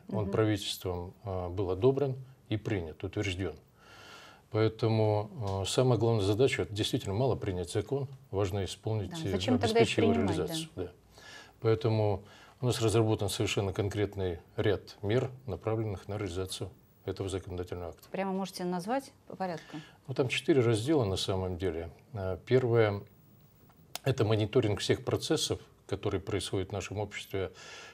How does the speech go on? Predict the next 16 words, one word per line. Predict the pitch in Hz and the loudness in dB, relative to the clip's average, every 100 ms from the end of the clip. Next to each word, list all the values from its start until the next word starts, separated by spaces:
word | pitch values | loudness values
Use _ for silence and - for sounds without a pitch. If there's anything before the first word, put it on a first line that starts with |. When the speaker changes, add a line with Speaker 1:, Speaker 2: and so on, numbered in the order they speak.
| - | -10
Speaker 1:
в | |
части, | - 110 98 - - 98 95 101 - | 0 2 2 0 0 2 0 -4 -6
э, | 92 92 90 85 - - - | -4 -4 -4 -8 -16 -20 -6
вот | 98 | -2
данной | 95 98 90 | 0 0 -2
проблемы, | 101 98 101 85 82 | -2 0 0 -2 -4
да, | 101 135 - - _ _ | -6 -6 -10 -20 _ _
проблемы | 95 95 92 | -6 -4 -6
курения. | 87 139 98 85 82 - - - - - - | -6 -4 -4 -4 -10 -16 -20 -20 -20 -20 -20
Второй | - - 107 123 127 | -20 -2 2 8 8
раздел — | 113 113 95 101 127 131 123 - | 8 4 2 2 6 6 4 -2
это, | 110 - - - 113 107 110 - - | -4 -6 -10 2 4 4 0 -6 -6
м, | 101 101 95 98 95 170 | -4 -2 -2 -4 -6 -6
обеспечение | 101 101 - 101 - 123 117 110 104 107 - | -2 -2 -2 -6 0 2 4 2 0 -2 -4
защиты | 95 104 - - 156 - 85 - - _ - | 0 0 0 0 0 0 -6 -6 -18 _ -2
прав, | 107 92 | 0 0